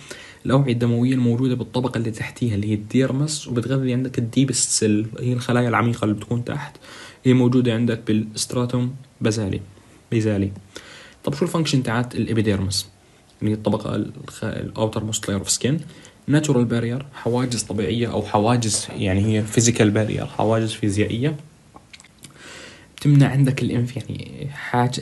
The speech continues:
هي حاجز لإيش؟ إيش تحميك من إيش؟ من الانفكشنز، العدوات، بكتيريا، ميكروبات بشكل عام. ووتر بروف، ووتر بروف يعني زي ووتر ريزيستنس، زي ما حكينا هي الوظيفة اللي فوق، إنه يعني بتحكم، يعني بمنع دخول المي لجوا جسمك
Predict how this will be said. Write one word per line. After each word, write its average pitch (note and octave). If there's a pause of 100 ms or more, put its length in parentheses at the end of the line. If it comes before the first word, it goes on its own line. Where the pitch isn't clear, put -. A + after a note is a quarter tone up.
(100)
هي B2
حاجز B2
لإيش؟ A#2+ (200)
إيش B2
تحميك B2+
من -
إيش؟ A2
من A2
الانفكشنز، C#3+
العدوات، A2+ (240)
بكتيريا، A#2 (520)
ميكروبات B2
بشكل A2
عام. B2 (420)
ووتر C#3+
بروف، - (260)
ووتر D#3
بروف C#3+
يعني C3
زي C3+ (120)
ووتر C#3
ريزيستنس، A#2
زي A2
ما G#2+
حكينا A2+
هي A#2+
الوظيفة A2+
اللي A2
فوق، -
إنه G2+
يعني G2
بتحكم، G#2+
يعني G#2 (160)
بمنع C#3
دخول A2+
المي A2
لجوا G#2+ (680)
جسمك G#2